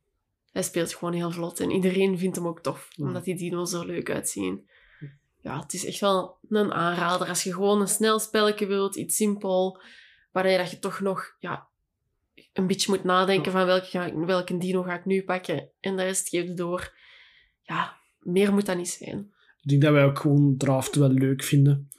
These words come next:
Speaker 2: Ik ben ook nog wel benieuwd wat twists dat daarop gaan komen, want dat is best een simpel mechanisme.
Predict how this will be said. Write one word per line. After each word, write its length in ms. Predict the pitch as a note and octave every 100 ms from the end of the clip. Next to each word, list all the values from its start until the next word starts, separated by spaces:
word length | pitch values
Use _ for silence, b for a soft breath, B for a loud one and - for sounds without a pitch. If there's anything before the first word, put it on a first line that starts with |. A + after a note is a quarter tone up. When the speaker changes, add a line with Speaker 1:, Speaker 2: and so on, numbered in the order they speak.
| _
Speaker 2:
Ik 240 | - _
ben 120 | - D3+
ook 100 | D3+
nog 120 | C#3
wel 140 | F3
benieuwd 340 | D#3+ D#3 F3+ F3
wat 160 | D#3
twists 300 | - E3 -
dat 160 | C#3 C#3
daarop 300 | D3 F#3 G#3
gaan 200 | G#3+ G3
komen, 200 | F#3+ G#3+
want 140 | F#3
dat 100 | E3
is 60 | C3
best 240 | D3 C#3+
een 60 | C#3+
simpel 340 | C#3+ D#3+ D3+
mechanisme. 560 | D3 C#3+ C#3 D3+ C#3+ F3+